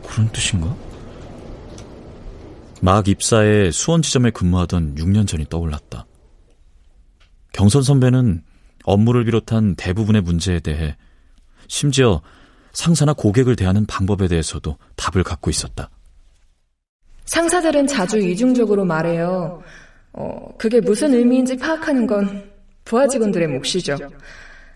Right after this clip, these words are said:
Speaker 2: 무슨 말인지 모르겠으면 옳고 그름보다는 성과가 나는 방향으로,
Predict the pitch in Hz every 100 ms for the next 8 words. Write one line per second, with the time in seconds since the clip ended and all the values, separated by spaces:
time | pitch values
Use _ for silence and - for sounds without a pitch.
0 | - - - 160 - 214 214 202 196 202
1 | 165 170 202 202 - - 180 185 240 294
2 | 285 294 - - - - 196 202 254 226
3 | 233 233 226 202 202 214 - - 320 320
4 | 277 202 165 202 196 180 185 165 127 247